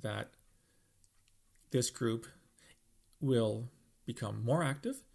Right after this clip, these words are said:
It will probably never achieve the heights it had in the late nineties, early two thousands. I, I'd be very surprised if we see an attack on the scale of nine eleven ever again. That was a, a perfect storm, to use the term. They were able to plan the attack over a number of years,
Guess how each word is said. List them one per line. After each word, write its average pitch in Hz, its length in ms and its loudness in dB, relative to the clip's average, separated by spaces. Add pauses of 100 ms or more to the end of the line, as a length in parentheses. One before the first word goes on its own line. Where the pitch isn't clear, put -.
(400)
It 123 200 0
will 170 80 8
probably 151 380 2
never 151 360 6
achieve 113 400 0
the 101 80 -4
heights 120 320 -4
it 107 80 -4
had 107 460 -6
in 107 200 -4
the 104 180 -4
late 113 240 -2
nineties, 104 260 -4
early 101 180 -2
two 104 140 -6
thousands. 98 520 -6
I, 113 160 -6
I'd 120 120 -2
be 120 100 0
very 123 320 4
surprised 104 640 -2 (800)
if 113 200 -4
we 113 100 -2
see 117 280 4
an 110 60 0
attack 110 440 -2
on 107 80 -2
the 101 60 -4
scale 107 320 0
of 107 80 -4
nine 107 180 -2
eleven 104 300 -2
ever 101 220 -2
again. 101 320 -4
That 117 140 -2
was 120 140 0
a, 107 180 0 (380)
a - 40 -6
perfect - 400 -2
storm, 98 420 -2
to 101 100 -6
use 104 240 -4
the - 80 -12
term. - 360 -6 (840)
They 113 100 0
were 104 80 2
able 104 200 2
to - 100 -8
plan 123 340 0
the 117 100 2
attack 113 380 -2
over 110 160 -2
a 104 60 -4
number 104 220 -4
of 101 140 -6
years, 117 480 2